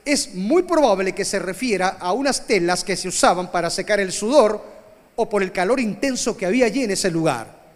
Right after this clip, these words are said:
Esas telas, como toallas que uno usa cuando se seca.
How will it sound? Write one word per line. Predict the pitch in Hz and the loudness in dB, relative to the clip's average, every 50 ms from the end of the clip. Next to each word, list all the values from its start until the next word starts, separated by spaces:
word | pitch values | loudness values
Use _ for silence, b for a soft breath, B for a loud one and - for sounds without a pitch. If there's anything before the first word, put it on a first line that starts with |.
| _ _ - | _ _ -6
Esas | 220 - - 220 - - | -4 -2 -2 -2 0 2
telas, | 240 202 185 165 139 120 - | 2 4 4 2 2 0 -2
como | - 185 175 170 | -6 -8 -6 -6
toallas | 180 - 185 190 196 202 196 185 180 - | -4 -2 2 2 4 4 4 2 2 0
que | 185 | -4
uno | 180 196 | -4 -2
usa | 202 190 196 | -2 -4 -4
cuando | 160 165 160 165 147 | -6 -6 -6 -6 -6
se | 143 156 | -6 -6
seca. | 147 180 135 123 | -6 -6 -8 -10